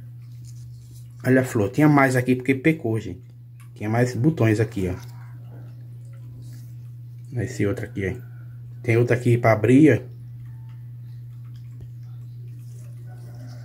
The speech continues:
Essa flor gigante. <laughs> Essa daqui que nós já falei que eu vou estar batizando, né? A flor simplesmente show. Eu gostei dessa flor.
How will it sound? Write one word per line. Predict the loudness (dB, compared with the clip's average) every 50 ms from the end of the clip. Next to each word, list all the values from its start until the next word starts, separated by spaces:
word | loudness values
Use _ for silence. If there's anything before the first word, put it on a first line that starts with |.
| -14 -14 -14 -14 -14 -14 -14 -14 -14 -14 -14 -14 -14 -14 -14 -14 -14 -14 -12 -4
Essa | -4 0 4 4 2
flor | 4 6 6 6 6
gigante. | 6 6 2 2 4 4 4 4 4 2 -2 -6 2 4 4 4 4 0 0 0 0 4 8 8 8 8
<laughs> | 6 -2 -6 -12 -12 -12 -12 -14 -16 -16 -18 -20 -20 -20 -10 -2
Essa | 0 2 4 4 6
daqui | 6 6 4 6 4 4
que | 4 4
nós | 4 4
já | 2 -2
falei | -2 0 2 2 2 0
que | 0
eu | -4
vou | -4 -2 0 0 0 0 0 -2
estar | -4 -4 -4 -2 -2 0 -2 -4 -6 -10 -18 -20 -20 -20 -20 -20 -20 -20 -20 -20 -18 -18 -18 -18 -14 -8
batizando, | -2 4 4 4 4 2 -2 2 4 8 10 10 10 10 10 10 8 6 6 4 -4 -12 -14 -16 -16 -16 -16 -16 -16 -16 -16 -16 -14 -8
né? | -2 0 0 0 0 -2 -8 -14 -16 -16 -14 -6
A | -4 -2
flor | -2 0 4 6 6 6 6 4 -2 -10 -12
simplesmente | 0 4 4 4 4 4 2 4 6 6 6 4 2 0
show. | -2 -4 2 4 8 8 8 8 8 6 2
Eu | 0 0
gostei | 4 6 6 6 6 4 2 4 4
dessa | 4 2 0 -4
flor. | -6 -2 0 2 2 2 2 -2